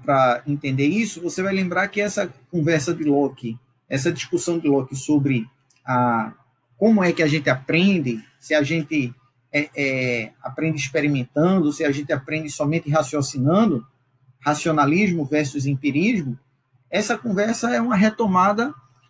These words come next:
do velho debate que vem lá desde a antiguidade clássica entre Platão e Aristóteles. Platão achava que, é, a gente,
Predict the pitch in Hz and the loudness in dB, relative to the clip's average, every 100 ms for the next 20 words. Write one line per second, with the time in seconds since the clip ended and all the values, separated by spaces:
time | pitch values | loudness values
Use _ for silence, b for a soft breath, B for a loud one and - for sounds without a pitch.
0 | _ 143 165 202 170 208 254 254 247 233 | _ -10 0 0 2 0 2 2 2 0
1 | 226 214 190 151 170 190 180 - - 160 | -2 -4 -2 2 4 4 2 -2 -6 -6
2 | 143 180 156 175 175 220 202 214 190 196 | -6 -4 -2 0 2 2 4 2 2 0
3 | 180 175 175 160 - - 156 208 220 170 | 0 -2 2 2 0 2 4 4 0 -4
4 | 135 - _ _ _ b _ 139 185 214 | -6 -8 _ _ _ b _ -2 2 4
5 | 220 233 254 294 _ - 202 - 220 240 | 2 -2 -2 -4 _ 2 2 2 2 2
6 | 247 247 247 - 175 165 156 135 - 175 | 2 0 -2 0 2 2 0 -2 -4 -4
7 | - 196 156 - 156 143 135 135 170 147 | -2 -2 -2 0 2 2 0 -4 -2 -2
8 | 131 - _ _ _ - 143 143 139 127 | -4 -10 _ _ _ -4 0 2 2 0
9 | 151 135 165 170 - 151 147 | 0 0 0 -2 0 -2 -2